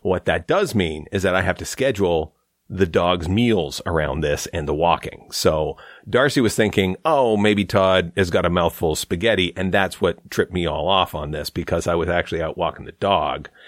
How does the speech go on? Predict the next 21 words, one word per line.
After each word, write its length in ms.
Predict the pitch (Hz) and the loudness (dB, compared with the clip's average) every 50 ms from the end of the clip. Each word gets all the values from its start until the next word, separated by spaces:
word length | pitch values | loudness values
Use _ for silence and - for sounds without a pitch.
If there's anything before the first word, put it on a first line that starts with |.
| - - - - | -20 -20 -20 -10
and 180 | _ 98 92 82 | _ -4 -2 0
then 140 | 85 80 80 | 0 -2 -2
got 280 | 78 - 92 95 95 76 | -2 0 2 2 2 2
home, 320 | 87 98 87 85 85 80 - - - - _ _ _ | 2 4 4 4 2 0 -4 -12 -20 -20 _ _ _
gave 220 | - 104 92 85 | 0 0 0 0
him 260 | - - 110 127 131 | -2 -2 0 2 2
a 40 | 113 95 | 2 0
snack. 380 | - - 87 76 78 80 - | 0 -2 0 0 0 -2 -2
He'll 140 | - 151 147 | 0 -2 0
have 140 | 113 107 87 | 0 0 -2
his 160 | 82 78 - | -2 -4 -4
meal 220 | 85 76 76 - - | -6 -6 -6 -10 -12
afterwards. 460 | - - - - 85 85 82 - - _ _ _ | -14 -12 -12 -10 -10 -10 -14 -14 -16 _ _ _
This, 200 | - - - - - - - | -10 -10 -10 -16 -18 -8 -6
then 220 | 113 104 98 - - | -6 -6 -6 -8 -6
I'm 160 | - - 104 95 | -4 -2 -2 0
just, 220 | 90 82 - _ - _ - | -2 -4 -4 _ -16 _ -6
you 80 | 95 92 | -4 -4
know, 60 | 82 | -2
providing 420 | - - 98 87 87 85 80 80 78 | -2 -2 -2 0 0 -2 -2 -6 -6
color. 320 | - 92 87 85 80 - | -6 -4 -4 -4 -4 -8